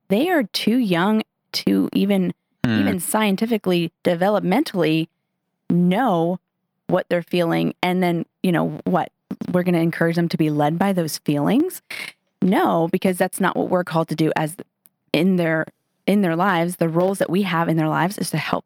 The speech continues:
Speaker 1: them live self-controlled lives and to learn how to control those emotions, even though we have them.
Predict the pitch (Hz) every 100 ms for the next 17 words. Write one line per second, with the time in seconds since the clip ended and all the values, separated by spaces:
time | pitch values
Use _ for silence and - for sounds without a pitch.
0 | - 202 175 165 175 - 147 - 185 175
1 | 151 165 151 131 165 180 160 - 165 151
2 | 151 160 160 170 - 214 330 254 190 165
3 | 156 - 160 - 170 165 160 165 170 156
4 | 139